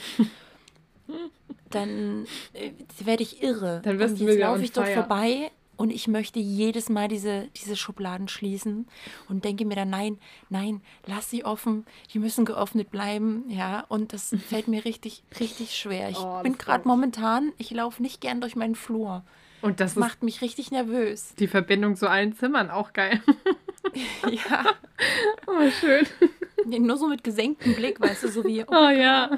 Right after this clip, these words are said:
Speaker 1: ja. Oh.
Speaker 2: Aber das ist gut. Ich meine, ey, das sind meine Probleme, ja, also
Speaker 1: Aber es ist lustig. Lass uns weiter daran teilhaben.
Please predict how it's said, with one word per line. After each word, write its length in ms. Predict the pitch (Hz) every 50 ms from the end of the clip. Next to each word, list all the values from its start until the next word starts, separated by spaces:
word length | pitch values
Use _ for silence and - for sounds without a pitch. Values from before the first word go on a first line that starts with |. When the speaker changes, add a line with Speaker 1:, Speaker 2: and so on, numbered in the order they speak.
| - _
Speaker 1:
ja. 320 | - 392 359 330 330 320 359 - - 302 320 349 359 _ _ _ 254 302 330 311 302 - - - - _ _
Oh. 380 | - - 285 277 269 269 269 277 -
Speaker 2:
Aber 160 | - 247 254 226
das 100 | 226 -
ist 80 | -
gut. 180 | - - 208 208
Ich 100 | 214 226
meine, 180 | 226 233 214
ey, 180 | - 240 240 226
das 160 | 226 220 208
sind 120 | - 220 208
meine 280 | 202 196 208 214 220
Probleme, 600 | 196 - - 165 185 180 175 170 165 165 170 165 -
ja, 380 | 180 175 175 175 190 202 196 -
also 280 | - 180 185 185 185 254
Speaker 1:
Aber 160 | 262 247 277
es 100 | 359 349
ist 80 | 190 -
lustig. 480 | 277 320 415 415 - 311 254 233 - -
Lass 280 | - 226 254 359 349 -
uns 140 | 294 277 -
weiter 240 | 254 247 247 262 214
daran 260 | 202 190 185 202 220
teilhaben. 640 | 214 247 208 190 190 196 185 185 190 208 240 269